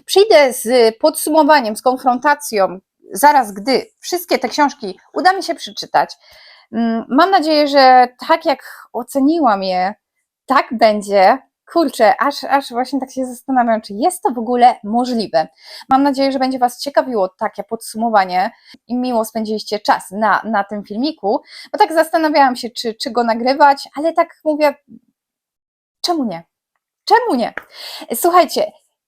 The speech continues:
to było wszy-, sześć książek, które mam zamiar w najbliższym czasie przeczytać i przyjść do was z konfrontacją, tak jak już mówiłam chyba z dziesiąty raz.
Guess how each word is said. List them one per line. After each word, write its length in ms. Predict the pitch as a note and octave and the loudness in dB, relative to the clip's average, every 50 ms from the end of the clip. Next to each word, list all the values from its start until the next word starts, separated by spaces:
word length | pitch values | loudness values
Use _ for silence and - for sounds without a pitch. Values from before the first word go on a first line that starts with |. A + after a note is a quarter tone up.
| _ _ | _ _
to 260 | - F#4+ F#4 F#4 G4 F4 | 2 4 6 6 6 4
było 320 | C4+ D4+ D#4 D4 C4+ A#3+ | 4 2 4 6 6 4
wszy-, 340 | B3 - D4 C4+ - - - | 4 -2 -12 -12 -12 -10 -6
sześć 280 | - - F#4 F4+ F#4 - | -2 0 0 0 0 -4
książek, 460 | - - D4+ C4 B3+ A3+ G#3 - _ | -2 2 2 2 2 0 -2 -6 _
które 460 | _ _ _ - D#4 D#4+ D4+ A#3+ G#3+ A3 | _ _ _ -2 0 4 4 4 4 4
mam 200 | C4+ D4+ D#4 D4+ | 2 0 0 0
zamiar 340 | D4 C#4+ C4+ B3+ B3 B3 | 0 0 0 -2 -2 -4
w 40 | C4 | -6
najbliższym 380 | B3+ A#3+ A#3 A#3+ - - A#3+ A3+ | -6 -6 -6 -6 -6 -8 -8 -6
czasie 280 | - B3 A#3 - A#3+ | -8 -8 -6 -6 -6
przeczytać 640 | B3 - - C4 C4 - - C#4 - C#4 C#4 C#4 - - | -6 -4 -6 -6 -6 -6 -6 -2 0 0 0 0 -6 -12
i 120 | - A#3 G#3 | -10 -10 -10
przyjść 260 | - - D#4+ C#4+ A#3+ | -8 -6 -6 -4 0
do 120 | G#3+ G#3+ | 0 0
was 200 | G#3 D3 F#3 - | 0 0 -6 -6
z 380 | - G#3+ A#3 G#3 - - _ _ _ _ _ _ _ _ _ _ | -6 -4 -4 -4 -4 -8 _ _ _ _ _ _ _ _ _ _
konfrontacją, 680 | - - D4 D4 C#4+ C4+ G#3+ G#3+ F#3+ - - - C#4 F4+ G#4+ - | -2 -2 -2 0 0 0 -2 0 -2 -6 -6 -6 -8 -8 -8 -8
tak 120 | - G#3+ | -8 -8
jak 120 | G#3 F#3+ G3+ | -8 -8 -8
już 140 | G#3+ G#3 G3+ | -8 -10 -8
mówiłam 380 | G#3 G3 G3 G#3 G3+ F#3+ G3+ | -8 -8 -6 -4 -4 -4 -4
chyba 180 | G3 - - F#3+ | -2 -4 -4 -4
z 100 | F#3 F3+ | -4 -8
dziesiąty 340 | F3 - - F3+ F#3+ - - | -10 -8 -8 -8 -6 -2 0
raz. 260 | - - G#4+ - | 0 0 0 -2